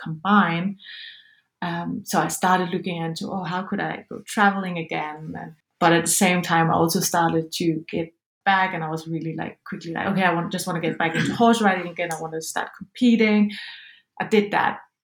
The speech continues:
I remember already four months after the accident, I did my first competition, my first horse riding competition, and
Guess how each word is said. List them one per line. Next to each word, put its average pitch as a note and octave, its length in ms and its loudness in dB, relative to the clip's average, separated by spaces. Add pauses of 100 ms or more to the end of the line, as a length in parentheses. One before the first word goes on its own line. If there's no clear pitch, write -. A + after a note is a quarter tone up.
I F3 60 -6
remember E3+ 320 0
already F3+ 340 0
four E3 340 0
months D3+ 240 -2
after E3+ 240 -2
the - 100 -2
accident, E3 460 -2
I D#3+ 80 0
did E3 180 0
my D#3+ 140 0
first D#3+ 360 -2
competition, F#3 800 6
my D#3+ 160 6
first E3 240 -4
horse D#3+ 240 -2
riding D#3+ 240 2
competition, E3 800 -4
and D#3+ 360 -2